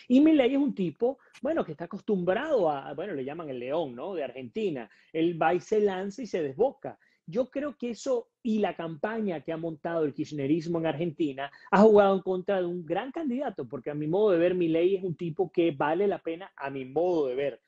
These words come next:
darle la oportunidad, porque no es como un Ma-, no es como un Macri, porque Macri viene también de esa,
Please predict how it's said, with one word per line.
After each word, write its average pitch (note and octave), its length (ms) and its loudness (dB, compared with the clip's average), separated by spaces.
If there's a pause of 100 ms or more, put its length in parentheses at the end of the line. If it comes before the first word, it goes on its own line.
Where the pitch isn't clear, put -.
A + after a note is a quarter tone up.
(200)
darle F#3 300 -8
la E3 100 -6
oportunidad, C3+ 520 -14
porque G#3 240 -8
no C#4 80 -8
es C#4 60 -10
como D4 220 -6
un G#3 120 -6
Ma-, F3 280 -10
no F#3 220 -6
es G3 60 -16
como G3+ 220 -2
un F3+ 180 -4
Macri, F#3 420 -6
porque D3 260 -8
Macri E3+ 360 -6
viene G3 360 0
también F3 380 -4
de F3 120 0
esa, F#3+ 260 -2